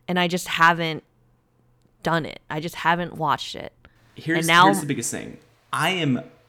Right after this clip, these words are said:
Speaker 2: not even just not a fan of soccer. Like, I'm almost like an anti-fan. I, I'm a, am a big sports person. Like, I enjoy watching sports. I love going to sporting events.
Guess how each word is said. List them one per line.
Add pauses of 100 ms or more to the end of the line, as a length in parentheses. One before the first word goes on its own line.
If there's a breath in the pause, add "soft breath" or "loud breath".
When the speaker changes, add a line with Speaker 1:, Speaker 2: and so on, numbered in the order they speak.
(160)
Speaker 2:
not
even
just
not
a
fan
of
soccer.
Like,
I'm
almost
like
an
anti-fan.
I,
I'm
a,
am
a
big
sports
person.
Like,
I
enjoy
watching
sports.
I
love
going
to
sporting
events.